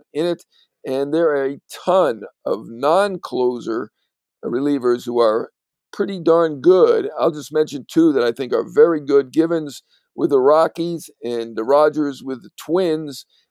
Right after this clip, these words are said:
And, uh, they, they are potentially gonna be dealt. But there, there are, you know, there's probably twenty or thirty <laughs> other relievers I could name, uh, who could be dealt.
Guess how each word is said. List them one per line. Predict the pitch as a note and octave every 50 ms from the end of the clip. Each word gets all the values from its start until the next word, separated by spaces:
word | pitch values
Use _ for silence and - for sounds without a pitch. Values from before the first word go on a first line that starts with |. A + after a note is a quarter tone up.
| _ _ -
And, | B2+ B2 C3+ C3+ C3+ B2+ B2+ B2+ B2
uh, | B2 B2 B2 A#2+ A#2+ B2 - - _ _ _ _ _ _ _ - - _ -
they, | G#2+ C3 C#3+ D#3 D3+ D3+ C#3+
they | C3 C#3 C#3 C#3
are | C#3 C3+ C3 A#2+ A2 A2 - _ _ _
potentially | - - - - F3 E3+ E3 D#3 - - A#2+ A#2 A#2+
gonna | G#2 A#2+ B2 A#2
be | A#2+ -
dealt. | - - - -
But | - C#3 C#3
there, | F#3 F3+ E3+
there | E3 F3+ F3+ E3
are, | D3 C3+ C3 _ _ _ _ _ _ _
you | - -
know, | D#3 -
there's | B2+ C3 D3 D3 -
probably | - - A#2 B2+ B2+ B2 A#2+ A#2 A#2+ A#2 A#2+ - _ _ _ _ -
twenty | - - D#3 E3 E3 C#3+
or | C3 D3
thirty | - - F#3 B3 - _
<laughs> | - G#3+
other | F#3 E3+ - G3+
relievers | G3 F#3+ F#3+ G3+ G#3 G3+ F3 E3+ E3+ C#3+ D#3+
I | D#3+
could | C#3 D#3 C#3+ C#3
name, | D#3+ F3 F3 D3+ C#3 C3+ - _ _ _ _ _ - -
uh, | A#2+ B2+ C3+ C3+ C3 B2+ B2+ B2+ C3 -
who | - C3 C3 -
could | - D3 C3 G2+
be | G#2+ A#2
dealt. | - - - - - - _